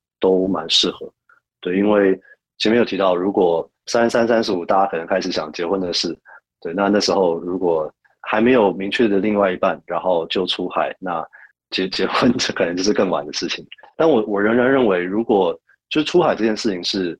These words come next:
就像找工作一样，是完全可以很明确地用利弊去分析的，就是它会有很多的牺牲，但它也会能够达成一些目的。所以我会很建议大家写清楚，就是不要脑子里想，而是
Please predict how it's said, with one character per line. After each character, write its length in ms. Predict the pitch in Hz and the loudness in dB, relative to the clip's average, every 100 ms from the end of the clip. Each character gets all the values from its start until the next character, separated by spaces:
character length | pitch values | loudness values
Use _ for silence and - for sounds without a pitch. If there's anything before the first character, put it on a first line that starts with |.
| _ | _
就 100 | - | 0
像 120 | 127 | 2
找 140 | 117 82 | 2 0
工 220 | 98 98 | 0 -2
作 180 | 104 87 | -2 -2
一 60 | |
样， 180 | 82 85 | -4 -6
是 140 | 87 123 | -2 2
完 240 | 101 98 | 2 2
全 260 | - 95 95 | -2 -4 -4
可 160 | 101 | -2
以 260 | 95 90 87 | 0 -2 -6
很 120 | 87 | -10
明 160 | 82 85 | -8 -2
确 140 | - | 0
地 60 | 95 | 2
用 200 | 95 92 | 2 2
利 160 | 98 | 2
弊 160 | 90 92 | 0 0
去 160 | 82 90 | -2 -2
分 200 | 92 82 | -4 -4
析 280 | - - 78 | -2 -2 -4
的， 100 | 78 _ _ _ | -8 _ _ _
就 240 | - 98 87 | -2 -2 0
是 160 | 95 90 | -2 -2
它 260 | - 104 | 0 0
会 180 | 107 107 | 2 2
有 120 | 85 | 2
很 120 | 82 | 0
多 160 | 78 92 | -2 -2
的 80 | 87 | 0
牺 240 | - 90 | 0 0
牲， 240 | - 85 82 | 0 -2 -6
但 160 | - 98 | -2 -2
它 200 | 95 95 | 0 0
也 100 | 87 | 0
会 320 | 73 92 80 - _ _ _ | 0 0 0 -4 _ _ _
能 160 | 92 90 | -6 -2
够 100 | 101 | 0
达 160 | 82 | 0
成 160 | 85 85 | -2 -4
一 40 | |
些 120 | 82 | -6
目 180 | 85 82 78 | -6 -8 -12
的。 100 | - | -10
所 120 | - | -2
以 60 | 101 | 2
我 60 | 90 | 2
会 180 | 95 | 2
很 140 | 87 80 | 0 -2
建 180 | 127 107 | 0 2
议 80 | |
大 140 | 104 104 | 2 2
家 260 | 98 92 - - - _ _ - | 2 0 -2 -12 -20 _ _ -4
写 260 | - 95 | 0 0
清 260 | 87 123 127 | 2 2 2
楚， 240 | 127 90 - - | 2 -4 -6 -2
就 100 | 110 | 2
是 120 | 110 98 - | 2 0 0
不 60 | |
要 100 | 110 | 2
脑 180 | 117 92 | 2 0
子 120 | 82 | -2
里 120 | 87 87 | -6 -4
想， 240 | - 78 - | -4 -4 -6
而 140 | 92 | -6
是 340 | 90 101 87 | -2 -2 -4